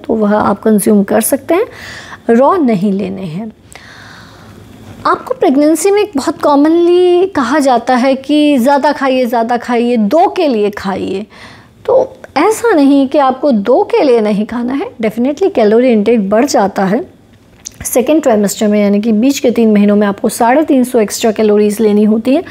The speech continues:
और आखिर के तीन महीनों में आपको पाँच सौ एक्स्ट्रा कैलोरीज की ज़रूरत रहती है। Normally हम दो हज़ार के आसपास कैलोरीज कहते हैं और उसमें ये ऐड ऑन कर देते हैं, तो रफली यानी कि थोड़ी जितना आप ले रहे थे पहले,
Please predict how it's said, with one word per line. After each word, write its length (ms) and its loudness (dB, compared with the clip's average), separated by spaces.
और 240 2
आखिर 360 -2
के 160 -2
तीन 260 -2
महीनों 300 0
में 120 2
आपको 280 -2
पाँच 300 2
सौ 200 -2
एक्स्ट्रा 380 0
कैलोरीज 540 -2
की 160 -2
ज़रूरत 680 2
रहती 420 0
है। 120 -2
Normally 720 2
हम 580 -2
दो 180 2
हज़ार 520 0
के 80 -2
आसपास 440 -2
कैलोरीज 640 0
कहते 360 0
हैं 60 2
और 140 2
उसमें 260 0
ये 220 0
ऐड 180 2
ऑन 160 2
कर 140 0
देते 280 -4
हैं, 200 -4
तो 180 0
रफली 400 0
यानी 180 2
कि 100 2
थोड़ी 360 2
जितना 340 -4
आप 380 -4
ले 260 0
रहे 240 2
थे 160 -2
पहले, 460 0